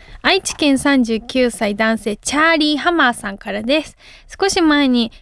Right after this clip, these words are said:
ベニューワンオンワンに出演した時に、みーぱんは普段からうまい棒とご飯を一緒に食べていますと言っていましたね。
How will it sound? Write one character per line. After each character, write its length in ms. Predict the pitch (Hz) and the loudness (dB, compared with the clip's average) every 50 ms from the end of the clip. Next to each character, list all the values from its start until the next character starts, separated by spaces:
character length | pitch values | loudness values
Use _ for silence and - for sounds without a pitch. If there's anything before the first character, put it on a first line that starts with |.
| _ _ | _ _
ベ 120 | - 254 269 | 0 2 2
ニ 160 | 294 330 359 | 2 2 2
ュ 120 | 359 339 | 2 2
ー 40 | 294 | 2
ワ 140 | 269 269 269 | 2 2 2
ン 200 | 269 262 262 254 | 2 2 0 0
オ 20 | 254 | 0
ン 60 | 247 | 0
ワ 140 | 254 262 254 | 0 0 0
ン 220 | 240 233 226 226 | 0 2 2 2
に 240 | 233 233 233 233 240 | 2 2 2 0 0
出 240 | - - - - 247 | -2 -6 -6 -2 0
演 240 | 254 247 240 240 240 | 2 2 2 0 -2
し 140 | 233 - - | -4 -4 -4
た 140 | - 247 240 | -2 -2 -2
時 300 | - 233 226 - - 214 | -2 -4 -4 -2 -2 0
に、 360 | 220 220 226 247 233 - - | 2 2 2 2 0 -2 -4
み 180 | - 254 302 330 | -2 0 0 0
ー 40 | - | 0
ぱ 140 | - 294 254 | 0 0 2
ん 60 | 240 | 2
は 120 | 220 220 | 2 2
普 100 | 226 294 | 2 2
段 180 | 359 381 370 302 | 2 2 0 0
か 120 | - 262 | 0 0
ら 100 | 233 226 | 0 2
う 20 | 226 | 2
ま 180 | 233 277 311 | 2 2 2
い 60 | 311 | 2
棒 180 | 277 262 247 233 | 2 2 0 0
と 120 | - 226 | -2 -2
ご 100 | 214 262 | -2 -2
飯 200 | 254 277 254 226 | 0 0 0 0
を 40 | 214 | 0
一 80 | 214 214 | -2 -4
緒 140 | - - 330 | -4 -2 -2
に 60 | 349 | -2
食 160 | 339 381 370 | 0 0 0
べ 80 | 381 349 | 0 0
て 100 | - 294 | 0 2
い 80 | 269 | 2
ま 160 | 254 262 269 | 2 2 0
す 80 | 269 - | -2 -2
と 80 | - 226 | -4 -6
言 80 | 220 | -6
っ 40 | - | -6
て 180 | _ - 247 240 | _ -4 -2 0
い 60 | 233 | 0
ま 120 | 240 247 | 0 0
し 80 | 247 - | -2 -2
た 80 | 233 | 0
ね。 180 | 226 262 339 330 | 0 0 0 -2